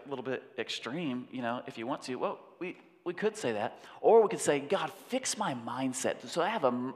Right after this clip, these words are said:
a, a ministry mindset. I have a mindset of evangelism,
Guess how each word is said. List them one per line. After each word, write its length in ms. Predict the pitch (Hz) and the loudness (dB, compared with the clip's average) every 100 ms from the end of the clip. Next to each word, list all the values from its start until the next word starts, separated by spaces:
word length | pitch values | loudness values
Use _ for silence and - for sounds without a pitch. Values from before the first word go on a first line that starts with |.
| - | -2
a, 220 | 135 104 - | 0 0 0
a 40 | 131 | -2
ministry 680 | 131 143 202 226 - 190 | -2 -2 0 0 -2 -2
mindset. 580 | 135 117 123 117 101 - - - - - - - - | 0 0 -2 -4 -6 -10 -14 -20 -20 -20 -20 -18 -8
I 60 | |
have 40 | 127 | -6
a 140 | 123 | -4
mindset 800 | 131 147 180 226 226 - 220 220 - - - - - _ _ - | -6 -4 0 0 0 2 4 2 -2 -16 -20 -20 -20 _ _ -10
of 100 | 123 | -8
evangelism, 800 | 117 117 117 123 107 95 87 | -6 -6 -8 -8 -8 -8 -12